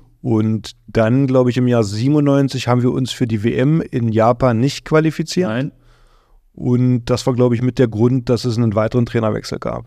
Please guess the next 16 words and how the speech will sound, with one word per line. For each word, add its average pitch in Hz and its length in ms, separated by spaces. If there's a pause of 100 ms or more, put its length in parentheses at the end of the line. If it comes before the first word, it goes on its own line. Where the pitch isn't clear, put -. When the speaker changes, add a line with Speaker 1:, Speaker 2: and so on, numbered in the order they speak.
(380)
Speaker 2:
Ja, 123 300
da, 117 480
ähm, 117 500
Arno 139 320
wurde 127 220
ja 120 180
dann 117 240
zum 117 140
Sportdirektor, 139 880
also 113 520
in, 139 200
in, 143 400
in, 156 320
in 139 340
Innendienst 165 680
beordert. 160 420